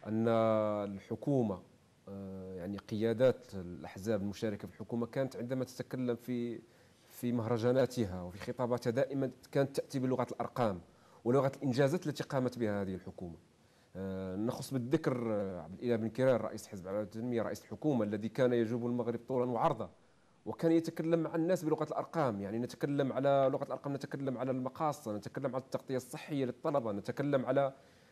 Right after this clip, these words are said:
على، آه، على الدعم الأرامل، صندوق الأرامل، نتكلم أيضًا على مجموعة من إنجازات هذه الحكومة. لا شك أن بن كيران كان ومعه قيادة،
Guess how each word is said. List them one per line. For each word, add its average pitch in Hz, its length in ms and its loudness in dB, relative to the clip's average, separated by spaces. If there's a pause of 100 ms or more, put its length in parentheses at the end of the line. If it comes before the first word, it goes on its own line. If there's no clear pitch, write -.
على، 127 300 6
آه، 123 460 4
على 120 160 0
الدعم 123 300 0
الأرامل، 147 460 2
صندوق 127 320 -8
الأرامل، 139 480 0
نتكلم 147 520 2
أيضًا 139 260 0
على 139 140 0
مجموعة 156 380 -2
من 180 120 2
إنجازات 127 440 -2
هذه 110 180 -4
الحكومة. 98 440 -8 (540)
لا 170 80 8
شك 262 300 2
أن 175 320 6
بن 160 180 0
كيران 170 360 2
كان 165 420 4 (100)
ومعه 165 720 4
قيادة، 165 460 0